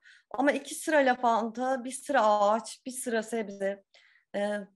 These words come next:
bu şekilde yetiştiricilik yapmak da mümkün oluyor. Bizim ülkede biraz az örneği var büyük ölçekte. Ama umuyorum zamanla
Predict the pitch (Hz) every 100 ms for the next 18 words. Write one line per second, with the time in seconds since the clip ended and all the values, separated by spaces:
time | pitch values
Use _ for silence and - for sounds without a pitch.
0 | _ _ 254 247 269 262 202 247 233 233
1 | - 240 247 247 226 220 220 220 - 311
2 | 339 _ _ - 233 240 240 262 247 208
3 | 214 339 - _ 247 285 269 269 277 262
4 | 247 247 247 - 233 226 196 180 175 165
5 | 165 170 175 185 185 170 160 160 160 -
6 | 262 311 - - - - - - 226 240
7 | 247 220 190 233 254 - 180 190 185 175
8 | 185 226